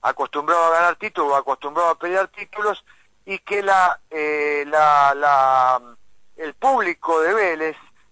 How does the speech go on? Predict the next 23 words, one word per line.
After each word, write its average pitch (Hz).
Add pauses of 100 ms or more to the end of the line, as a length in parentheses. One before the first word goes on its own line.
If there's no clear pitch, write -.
eh, 131
los 135
dirige-, 147
todo, 220
todos 240
los 175
que 156
componemos 185
Vélez, 185 (440)
eh, 135
así 160
lo 185
requieren. 139
Entonces, 160 (540)
independientemente 208
de 175
los 165
problemas 185
económicos 180
que 135
pueda 185
tener 196
Vélez, 185